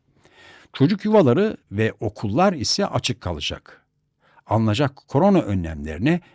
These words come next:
eyalet yönetimleri karar verecek. Robert Koch Enstitüsü'nün pazartesi sabahı yaptığı açıklamaya göre son bir gün içinde on iki bin doksan yedi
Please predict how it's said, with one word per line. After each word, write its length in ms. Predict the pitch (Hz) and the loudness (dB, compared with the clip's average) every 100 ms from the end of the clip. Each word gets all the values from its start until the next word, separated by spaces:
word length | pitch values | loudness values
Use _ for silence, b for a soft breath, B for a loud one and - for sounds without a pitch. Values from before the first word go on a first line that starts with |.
| b - | b -4
eyalet 600 | 104 82 107 156 - - | -2 -2 -4 -6 -10 -6
yönetimleri 600 | 107 107 98 101 90 82 | 0 0 0 -2 -4 -6
karar 340 | - 85 71 69 | -6 -8 -8 -10
verecek. 440 | - - - - _ b b b b b b b | -10 -10 -12 -20 _ b b b b b b b
Robert 300 | 107 113 131 | 0 2 2
Koch 180 | - 208 | 2 2
Enstitüsü'nün 680 | 185 175 - - 101 190 - - | 2 0 0 -2 0 0 -4 -6
pazartesi 600 | 120 139 170 - 120 110 | -2 0 0 -2 -6 -6
sabahı 360 | - 95 87 87 | -4 -2 -2 -4
yaptığı 360 | 78 - 98 | -6 -8 -8
açıklamaya 540 | 87 - - 92 87 85 | -6 -6 -6 -4 -4 -4
göre 260 | 101 151 B B B | -2 -2 B B B
son 420 | - 165 165 95 | -8 -4 -2 0
bir 120 | 175 | 0
gün 200 | 104 92 | 0 -4
içinde 380 | 80 - 87 143 | -6 -8 -6 -6
on 380 | - 170 - - | -4 -2 -2 -4
iki 220 | - - | -10 -4
bin 200 | 113 117 | -2 0
doksan 460 | 110 104 - 107 101 | 0 -2 -4 -4 -2
yedi 180 | 104 | -2